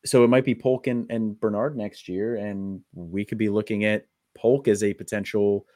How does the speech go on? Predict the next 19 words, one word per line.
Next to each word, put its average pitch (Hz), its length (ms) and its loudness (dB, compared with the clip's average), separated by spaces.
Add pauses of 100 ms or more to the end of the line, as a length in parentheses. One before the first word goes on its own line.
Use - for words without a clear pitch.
(640)
wide 98 200 4
receiver 98 320 -2
one 98 560 -4 (320)
for 104 120 -4
next 107 300 -2
year 107 220 0
for, 107 380 -2
for 113 120 -4
C 110 200 -2
F 107 120 -4
F 143 140 -2
purposes. - 500 -14
So - 100 -8
you're 98 140 -2
getting 104 300 0
that 117 240 0
side 120 240 2
of 117 100 -4
things. 113 400 -2